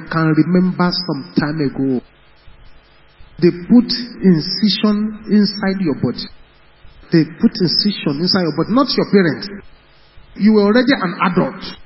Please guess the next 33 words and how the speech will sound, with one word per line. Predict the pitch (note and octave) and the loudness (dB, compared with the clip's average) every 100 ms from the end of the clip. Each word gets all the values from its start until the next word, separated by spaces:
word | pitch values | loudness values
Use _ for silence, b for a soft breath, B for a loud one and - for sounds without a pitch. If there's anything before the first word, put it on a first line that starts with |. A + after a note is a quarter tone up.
| - _ _ _ - - - | -20 _ _ _ -20 -16 -12
But | - | -12
they | - - | -8 -2
put | G#3+ | -2
incision | - D3 - F#3 F#3+ F3+ | -2 -4 0 -2 -2 -4
inside | E3+ E3+ D#3+ | -4 -4 -4
your | B2 | -4
body. | A#2+ A#2 - - _ _ _ - - - - - - - | -4 -6 -12 -20 _ _ _ -20 -20 -20 -20 -20 -10 2
In | F3+ E3+ F3+ | 2 2 -2
private | A3 A#3 A3 A3+ A3 | 0 2 2 2 2
places | G#3 A3 A3 | 0 0 0
we | F#3 | 0
cannot | F3 G#3+ F#3+ | 0 0 2
see | A3 | 0
outside. | F#3+ F#3 D#3+ A#2+ - - _ _ _ - - | 0 0 -2 -6 -14 -20 _ _ _ -20 -6
Inside | - A3+ G#3+ A3 | 2 2 2 2
your | G#3+ F3+ | 2 4
body | A3 G3+ | 4 4
that | |
you | G3+ | 2
are | D#3 | 0
covering | A#3+ A3+ C4 | 0 2 2
with | - | 2
your | E3+ | 2
clothes, | G3+ F#3 E3+ | 4 4 4
now | E3 | 4
they | F#3 | 4
will | F3 | 4
put | - D4 G3 | 0 0 -2
that | A3 | -6
incision | F#3 C#3 F3+ D#3+ D#3 D3+ | -4 -4 -4 -2 -2 -2
there. | C#3+ - - - _ _ _ - - - | -4 -6 -14 -20 _ _ _ -20 -8 0
Please, | G4+ G#4 B3 - - - - | 4 4 2 0 -6 -8 -4
as | G#3 | -2